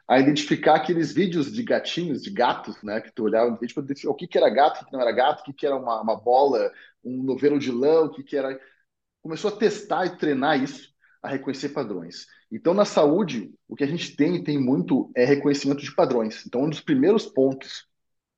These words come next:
e até uma especialidade que a gente fala bastante, é a radiologia, né? Tu conseguir identificar com uma maneira mais rápida e ágil, eh, padrões num determinado exame, no raio-x, por exemplo, ou numa,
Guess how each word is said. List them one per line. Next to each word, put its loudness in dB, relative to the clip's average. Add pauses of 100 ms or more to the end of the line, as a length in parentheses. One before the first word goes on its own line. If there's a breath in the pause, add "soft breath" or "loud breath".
(240)
e 2
até 4
uma 6
especialidade 4
que -10
a -6
gente -18
fala 0
bastante, -6
é -2
a -6
radiologia, 0 (400 loud breath)
né? -4
Tu -12
conseguir -2
identificar 2 (300 loud breath)
com -4
uma 4
maneira 6
mais 4
rápida 0
e -2
ágil, -8 (360 soft breath)
eh, -2 (100)
padrões 0
num -6
determinado 0
exame, 0
no -4
raio-x, -4
por -10
exemplo, -6
ou -2
numa, 0